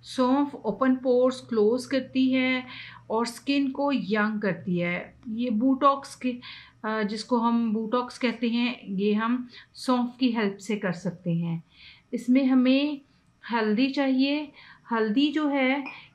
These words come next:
ये हमारी antibiotic है और ये हमारी skin को heal करेगी। और इन सब को bound करने के लिए हमें चाहिए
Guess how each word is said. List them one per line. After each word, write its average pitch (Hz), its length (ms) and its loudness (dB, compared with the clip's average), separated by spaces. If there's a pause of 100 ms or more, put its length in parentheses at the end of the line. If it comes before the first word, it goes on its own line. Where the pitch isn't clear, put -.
ये 233 140 2
हमारी 247 340 4
antibiotic 214 880 0
है 262 440 2 (520)
और 214 320 2
ये 233 140 0
हमारी 247 280 4
skin 240 360 2
को 320 160 0
heal 233 400 0
करेगी। 165 580 0 (680)
और 233 460 0
इन 277 280 2
सब 294 320 -4 (120)
को 311 220 -2
bound 220 540 2
करने 220 320 0
के 214 160 -2
लिए 208 240 -2
हमें 202 320 -2
चाहिए 196 500 -4